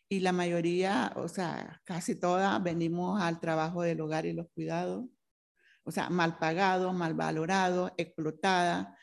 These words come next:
O sea, esas consecuencias, pues, las sufrimos nosotros en primera persona acá, y, y aguantar lo que, lo que venga. ¿Por qué? Porque, eh, tu objetivo es venir a,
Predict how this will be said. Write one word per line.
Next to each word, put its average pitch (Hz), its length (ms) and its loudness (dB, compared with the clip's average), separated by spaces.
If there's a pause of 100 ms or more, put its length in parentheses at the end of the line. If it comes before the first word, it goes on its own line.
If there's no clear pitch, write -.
(440)
O 170 100 -4
sea, 180 260 0
esas 262 280 2
consecuencias, 226 920 2
pues, 170 480 0
las 185 180 0
sufrimos 190 680 -4
nosotros 180 540 -4 (180)
en 175 160 -4
primera 185 380 -2
persona 185 500 -4
acá, 196 340 -4 (960)
y, 151 680 -2 (540)
y 185 160 4
aguantar 170 560 4
lo 185 260 2
que, 156 560 -4
lo 170 180 0
que 175 120 2
venga. 175 360 4
¿Por 170 200 -2
qué? 302 260 -2 (680)
Porque, 180 520 0
eh, 175 320 4
tu 196 120 4
objetivo 214 520 2
es 196 160 4
venir 196 500 0 (680)
a, 151 580 -2